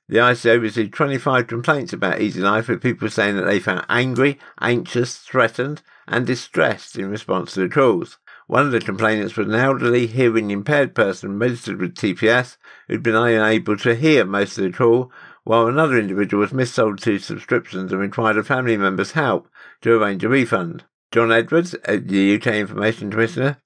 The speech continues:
said, "Easy Life was making assumptions about people's medical conditions based on their purchase history without their knowledge, and then peddled them a health product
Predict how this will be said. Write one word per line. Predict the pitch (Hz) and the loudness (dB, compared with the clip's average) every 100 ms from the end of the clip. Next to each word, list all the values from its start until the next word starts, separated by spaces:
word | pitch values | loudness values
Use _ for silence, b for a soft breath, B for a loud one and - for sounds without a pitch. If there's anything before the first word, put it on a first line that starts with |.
| _ | _
said, | - 117 117 - b b b | 2 2 2 -4 b b b
"Easy | 151 160 131 | 0 0 2
Life | 110 113 | 2 0
was | 123 | -2
making | 123 120 101 | -4 -4 -2
assumptions | 120 156 160 117 107 | 0 0 -2 -6 -10
about | 110 98 - | -2 -2 -2
people's | 131 110 - | -4 -4 -2
medical | 135 139 117 95 | -2 -4 -6 -10
conditions | - 90 92 92 104 107 | -8 -4 -2 -2 -6 -6
based | - 113 117 | 0 2 2
on | 107 | -2
their | 101 | -2
purchase | 95 147 123 117 110 | 0 0 0 -4 -4
history | 151 131 95 90 | -2 -2 -2 -2
without | 92 95 - | 0 0 0
their | 98 | 0
knowledge, | 101 120 123 123 B B B - | 2 2 2 0 B B B -4
and | 117 | 0
then | 123 | 0
peddled | 123 156 131 110 | 2 -2 -2 -2
them | 107 104 | 0 0
a | |
health | 123 143 139 - | 0 0 -2 0
product | 98 98 - | 2 2 0